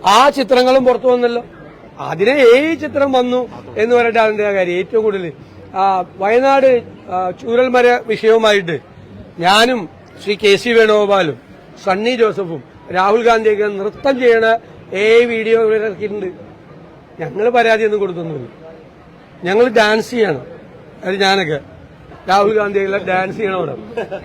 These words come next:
അത് ഇറക്കിയതാണ് സി പി എംകാര്. നാണമുണ്ടോ മാർക്ക്? നാണമുണ്ടോ? എന്നിട്ട് മുഖ്യമന്ത്രി, മുഖ്യമന്ത്രി എന്ന് പറഞ്ഞ് നടക്കുക. ആ ക്രൈം നന്ദകുമാറിനെതിരായിട്ട് ആറ് കേസും കണ്ടെടുത്തു. രാത്രി എല്ലാ ദിവസവും പോയി അദ്ദേഹത്തെ വീട്ടിൽ നിന്ന് അറസ്റ്റ് ചെയ്യും. ഇപ്പൊ കോടതി വളരെ ശക്തമായിട്ട് പറഞ്ഞിട്ടുണ്ട്,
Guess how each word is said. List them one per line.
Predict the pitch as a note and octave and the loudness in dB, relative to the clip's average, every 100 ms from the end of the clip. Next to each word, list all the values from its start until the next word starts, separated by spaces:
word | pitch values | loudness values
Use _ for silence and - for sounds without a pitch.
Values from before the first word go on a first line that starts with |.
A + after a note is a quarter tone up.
| A3 | 0
അത് | A#3+ | 2
ഇറക്കിയതാണ് | D#4 C#4 C4+ - D4+ D4+ D4 C#4+ C#4+ | 4 4 2 -2 2 4 4 2 -2
സി | C#4 | -4
പി | G#3+ | -2
എംകാര്. | C#4 C4+ B3 G#3 F#3+ B3 | 0 2 2 0 -4 -6
നാണമുണ്ടോ | C4 C#4 D4 D4 A#3+ G#3+ | -2 0 0 2 2 0
മാർക്ക്? | F#3+ F#3 F3 E3 - - - - | -2 -6 -8 -14 -16 -20 -20 -12
നാണമുണ്ടോ? | F#3 G#3 B3 C4+ A3 F3 - - - | -4 0 2 2 2 0 -6 -16 -8
എന്നിട്ട് | - B3 C#4 B3+ C4 A3 - | -2 0 0 0 -2 -4 -6
മുഖ്യമന്ത്രി, | B3 B3 E4 D4 B3 G#3 - | -6 -2 0 0 -2 -4 -12
മുഖ്യമന്ത്രി | - - D4 C#4 C4 | -14 -4 -2 -2 -2
എന്ന് | B3+ | -2
പറഞ്ഞ് | B3 A#3 | -2 -2
നടക്കുക. | A#3 G#3 F#3+ D3 - - - - - G#3+ | -2 -4 -6 -8 -12 -20 -20 -20 -10 0
ആ | B3+ C4+ | 2 2
ക്രൈം | B3+ - - A3+ C#4+ C#4+ | 0 -8 -2 2 4 4
നന്ദകുമാറിനെതിരായിട്ട് | B3+ B3 A#3+ A#3+ A#3 A#3 A3+ A3+ A3 | 4 6 6 6 6 6 4 2 4
ആറ് | G#3 A3+ | 4 4
കേസും | A#3+ G#3+ E3+ F#3 | 4 2 0 -4
കണ്ടെടുത്തു. | F3 D3+ C3 - - - - F#3 | -4 -6 -10 -18 -20 -20 -8 0
രാത്രി | A3 A#3 C4 | 0 2 2
എല്ലാ | A3+ A#3 | 4 6
ദിവസവും | A#3 A3 | 4 4
പോയി | G#3+ G#3+ G#3+ - - | 4 4 2 -8 -8
അദ്ദേഹത്തെ | F3 F#3 A3 G#3+ | -2 0 2 2
വീട്ടിൽ | G#3 G3 A3 A3 | 0 0 0 0
നിന്ന് | G#3 | 0
അറസ്റ്റ് | G3+ E3+ - | 0 -2 -4
ചെയ്യും. | G#3 D#3+ - - - - - - | -8 -8 -12 -20 -20 -20 -20 -6
ഇപ്പൊ | G3 | -6
കോടതി | - G3+ A#3 B3+ C4+ | -2 2 4 4 4
വളരെ | B3+ A3+ A3+ | 4 4 2
ശക്തമായിട്ട് | G3+ - - A#3 A3 | 0 -6 2 4 4
പറഞ്ഞിട്ടുണ്ട്, | G#3 F#3 F3+ D#3+ | 2 0 -2 -8